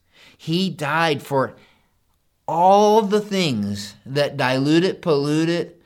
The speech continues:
compromised God's design. All the things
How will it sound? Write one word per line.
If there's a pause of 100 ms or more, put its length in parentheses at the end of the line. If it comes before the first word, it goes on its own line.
(200)
compromised
God's
design. (1300)
All
the
things